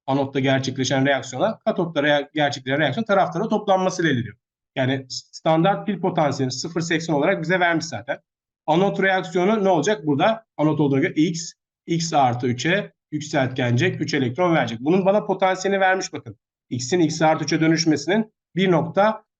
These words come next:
elli altı volt olduğunu söylemiş. Bir nokta elli altı artı katot reaksiyonumuzda da ne diyoruz? X diyoruz arkadaşlar. X diyelim. E, katot reaksiyonu da bu arada şey, Y artı iki artı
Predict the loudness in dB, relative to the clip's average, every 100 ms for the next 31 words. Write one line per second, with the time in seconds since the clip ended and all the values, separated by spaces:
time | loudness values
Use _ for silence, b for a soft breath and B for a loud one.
0 | -2 2 4 4 4 0 0 2 2 2
1 | 0 2 2 0 -2 _ -6 0 0 0
2 | 0 2 2 2 0 2 4 4 2 -4
3 | -8 _ _ _ 2 2 0 -4 -6 -8
4 | _ _ -2 0 0 2 2 0 0 2
5 | 4 4 2 2 0 -6 _ -2 2 4
6 | 2 0 -6 -4 -4 -2 -2 0 0 0
7 | -2 -4 -4 -4 -6 -4 -2 -2 -4 _
8 | _ _ -2 -2 -4 -6 -2 -2 0 0
9 | 0 -2 0 2 2 0 0 0 0 0
10 | 2 2 0 -4 -8 -4 2 4 4 0
11 | -2 -2